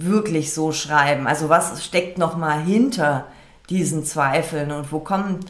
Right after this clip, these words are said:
diese Zweifel her? Warum verbieten wir uns manchmal, mutig zu sein oder unbequem zu sein?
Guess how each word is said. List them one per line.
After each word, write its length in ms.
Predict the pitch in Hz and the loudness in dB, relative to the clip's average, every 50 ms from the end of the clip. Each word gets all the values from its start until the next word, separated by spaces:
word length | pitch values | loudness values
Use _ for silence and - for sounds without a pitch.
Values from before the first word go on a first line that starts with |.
| - - - - _ - | -16 -20 -20 -20 _ -8
diese 320 | 180 180 160 151 156 151 - | -6 -6 -4 -4 -6 -6 -6
Zweifel 480 | - - 165 160 170 175 170 165 156 | -4 0 2 4 2 2 0 -2 -4
her? 340 | 156 151 165 165 175 165 143 | -2 0 2 4 4 4 4
Warum 480 | 151 147 143 143 156 156 165 180 180 175 - - - - - - - - | 4 0 0 2 2 2 2 0 -6 -10 -14 -18 -20 -20 -20 -20 -20 -16
verbieten 540 | - - 170 139 139 196 220 226 247 240 196 | -10 -8 -6 -6 -4 -2 -2 -2 0 0 0
wir 160 | 185 170 165 | 2 2 2
uns 220 | 160 160 156 - - | 0 -2 -6 -6 -2
manchmal, 640 | 160 156 156 165 165 - - 160 151 147 147 147 151 | 0 0 0 0 -2 -6 -4 0 0 0 0 0 -2
mutig 600 | 151 160 180 220 240 220 - 170 151 - - - | -2 -2 0 0 0 -2 -4 -6 -8 -8 -8 -8
zu 140 | - 160 | -8 -6
sein 520 | 147 139 156 139 135 135 139 156 156 151 - | -6 -4 -4 -4 -4 -2 0 0 0 0 -2
oder 300 | - 151 165 156 - 175 | -2 0 2 2 2 2
unbequem 760 | 190 202 220 214 190 185 185 - - - 156 147 143 143 139 | 4 2 4 2 2 -2 -4 -6 -8 -6 -6 -4 -4 -6 -8
zu 200 | - - 151 135 | -8 -8 -8 -6
sein? 440 | 143 151 135 131 135 135 135 139 | -6 -6 -6 -4 -6 -6 -8 -8